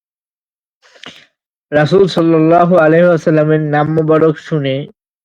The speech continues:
দুই বৃদ্ধাঙ্গুলিতে চুমু খাওয়ার পিতা। এই শিরোনামে মাওলানা শহীদুল্লাহ বাহাদুর উনি ওনার বইয়ের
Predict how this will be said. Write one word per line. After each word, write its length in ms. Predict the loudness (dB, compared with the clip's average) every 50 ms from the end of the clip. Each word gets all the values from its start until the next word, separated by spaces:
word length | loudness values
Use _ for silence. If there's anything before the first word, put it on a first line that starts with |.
| _ _ _ _ _ _ _ _ _ _ _ _ _ _ _ _
দুই 220 | -4 0 0 2 2
বৃদ্ধাঙ্গুলিতে 920 | 2 0 -2 -2 -2 -2 -2 -2 -2 0 0 0 0 0 -2 -2 0 0 -2
চুমু 280 | 0 -2 -4 -4 -4 -4
খাওয়ার 300 | -2 0 2 2 2 0 0
পিতা। 280 | -2 -4 -4 -4 -8 -10 -12 _ _ _ _ _ _ _ _ _ _ _ _
এই 180 | 0 0 2 0 0
শিরোনামে 720 | -4 -6 -4 -2 0 0 0 0 0 -2 -2 -4 -6 -8 -12 -16 _ _ _ _ _ _ _ _ _ _ _ -6
মাওলানা 340 | -4 -2 0 0 0 0 -2
শহীদুল্লাহ 540 | -2 -2 0 0 2 2 2 2 2 2 2
বাহাদুর 440 | 2 2 0 0 0 0 0 0 -2 -4 -10 _ _ _ _ _ _ _ _ _ _ _ _ -6
উনি 160 | -4 -2 0 0
ওনার 280 | 0 2 2 0 0 0
বইয়ের 380 | 0 0 2 2 2 2 0